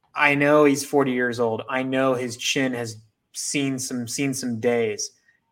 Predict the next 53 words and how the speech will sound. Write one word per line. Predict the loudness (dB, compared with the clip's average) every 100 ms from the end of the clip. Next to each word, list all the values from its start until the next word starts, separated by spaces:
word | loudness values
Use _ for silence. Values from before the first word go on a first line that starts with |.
| 0
Gilbert | 2 4 2
Burns | 4 4 2
by | 2 0
K | 0 0 2 4
O. | 4 2 -4 -14 _
I | -6
know | -2 2
a |
lot | 4 4
of |
people | 0 -6 -6
have |
been | -8
talking | 0 0 0
about | 0 -2 -2
that, | -4 -2
but | -2 -2 -6 -20 -14 -14 -14 -20 _ -4
I | 2 2
just | 2 -2
think | -4 -2 0
that | 0 -2 -10
Stephen | -8 -4 -4
Thompson | -4 -2 -2 -4
is | -4 -2
also | -2 -2 -4
a | -4
decision | -8 -6 -6 -4 -6
wizard, | -4 -4 -4 -8
man. | -10 -12 -12 -16 _ _
He's | -10 -6
a | 0
guy | 2 4
that | 2 0
can | -4 -8 -8 _ _
make | -4 -4
it | -4
long, | -2 0 2 2 0 -4
make | -4 -2
it | -4 -2
boring. | -2 -2
He's | -4 -8 -12
fine | _ -2 0 0
doing | 0 -2 -2
that. | -4 -10 _ _ _
He's | -10 -2
not | -2
gonna | -2 -6
come | -2 2
out, | 4 2 0
out | 2 4
of | 2
the |
gate | -2 0 0 -2